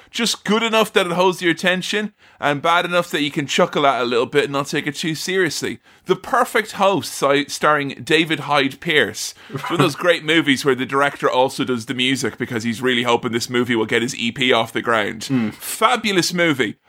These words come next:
Speaker 1: Absolutely quintessentially average, but
Speaker 2: Yeah.
Speaker 1: again, a great average watch. I would say, you know what? A lot of the Marvel movies, and I'm a, I'm a Marvel freak,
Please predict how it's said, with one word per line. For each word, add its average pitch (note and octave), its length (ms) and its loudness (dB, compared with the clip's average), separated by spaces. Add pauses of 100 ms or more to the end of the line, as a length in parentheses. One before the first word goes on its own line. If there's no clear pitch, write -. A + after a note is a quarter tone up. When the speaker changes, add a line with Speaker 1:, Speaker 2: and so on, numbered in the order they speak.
(160)
Speaker 1:
Absolutely G#3 840 0
quintessentially D#3+ 880 0
average, C#3 720 -2
but D3+ 140 0
Speaker 2:
Yeah. G#2 140 0
Speaker 1:
again, D#3 340 -2 (160)
a D3+ 80 0
great E3+ 400 0
average C#3 500 -2
watch. C3+ 500 0 (260)
I G3 140 4
would B3+ 180 0
say, A#3+ 440 2
you F#3+ 140 -8
know A#3+ 140 2
what? A#3+ 220 2
A E3+ 80 2
lot F#3+ 200 4
of A3+ 60 -2
the A3 60 0
Marvel G3+ 380 4
movies, F3 540 -2
and E3+ 180 4
I'm G#3 140 2
a, F3+ 200 4
I'm G3+ 120 0
a G3+ 80 0
Marvel G3+ 460 2
freak, F#3+ 840 -2